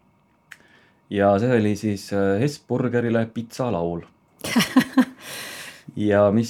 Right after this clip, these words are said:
oli tehtud Olav Ehala vitsalaulust. Natuke selline pühaduse rüvetamine tundub. Täna ei olegi kindel, kas teeks seda, aga see oli lihtsalt nagu selles mõttes nagu selline,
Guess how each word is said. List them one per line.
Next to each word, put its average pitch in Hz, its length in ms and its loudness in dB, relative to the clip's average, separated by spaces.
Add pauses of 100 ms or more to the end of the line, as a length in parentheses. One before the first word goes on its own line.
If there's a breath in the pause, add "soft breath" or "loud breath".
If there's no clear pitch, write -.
(120)
oli 110 200 0
tehtud 113 400 -2
Olav 101 300 4
Ehala 113 260 0
vitsalaulust. 85 840 -4 (920)
Natuke 123 400 2
selline 95 360 0 (760)
pühaduse 98 420 4
rüvetamine 160 560 -2
tundub. 190 360 -4 (1120 soft breath)
Täna 120 200 6 (1160)
ei 123 120 2
olegi 131 260 4
kindel, 156 320 2
kas 147 160 0
teeks 139 300 0
seda, 131 220 -2 (680 loud breath)
aga 101 240 4
see 123 220 8
oli 98 180 6
lihtsalt 107 460 2
nagu 90 240 -2
selles 101 260 4
mõttes 90 400 -4
nagu 92 460 -4
selline, 92 460 -2